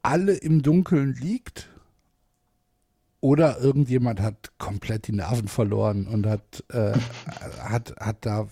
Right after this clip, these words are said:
was gemacht, was vorne und hinten nicht passt. Ich, ähm, ich verstehe das, ich verstehe es tatsächlich nicht und ich halte es auch für, ähm,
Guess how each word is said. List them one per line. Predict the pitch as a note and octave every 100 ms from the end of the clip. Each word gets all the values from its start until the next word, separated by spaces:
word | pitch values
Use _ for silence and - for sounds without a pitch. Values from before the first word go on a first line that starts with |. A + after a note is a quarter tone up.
| -
was | A2+ -
gemacht, | G2+ G#2 B2 -
was | A2+ -
vorne | - - G#2+ G#2+
und | F#2+
hinten | A2 A2 -
nicht | G#2+ - -
passt. | A#2 - - - - - - - - - _
Ich, | - D3 - - -
ähm, | C3 B2+ B2 B2+ B2 _ _ _ _ _ - - - - - - - - _ _ _ _
ich | E3 -
verstehe | F#3+ - D#3+
das, | G#3+ G3 - -
ich | B2+ -
verstehe | D3+ - G3
es | A3+ -
tatsächlich | D#3+ - D#3 - B2
nicht | C3+ D3+ -
und | C3
ich | B2+ -
halte | C#3 D#3+ D#3+
es | -
auch | - C#3 -
für, | - C3+ B2+ A#2+ A#2 - _ -
ähm, | B2 A#2 A2+